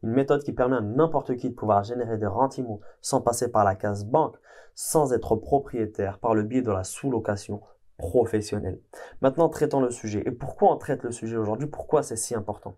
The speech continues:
Il suffit de voir la situation actuellement, la situation mondiale, pour voir à quel point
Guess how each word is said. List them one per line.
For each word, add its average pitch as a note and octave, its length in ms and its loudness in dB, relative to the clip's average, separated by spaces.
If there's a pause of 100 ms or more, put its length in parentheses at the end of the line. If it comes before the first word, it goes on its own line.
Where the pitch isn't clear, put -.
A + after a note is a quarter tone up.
Il - 60 -8
suffit C#3+ 280 -2
de C#3 80 0
voir C#3+ 160 6
la B2+ 80 6
situation C3 500 2
actuellement, A#2 560 2 (340)
la A2+ 80 6
situation C3+ 600 2
mondiale, C3 600 4 (540)
pour B2 140 2
voir C#3+ 160 6
à A2+ 60 0
quel D3+ 420 2
point B2+ 360 -2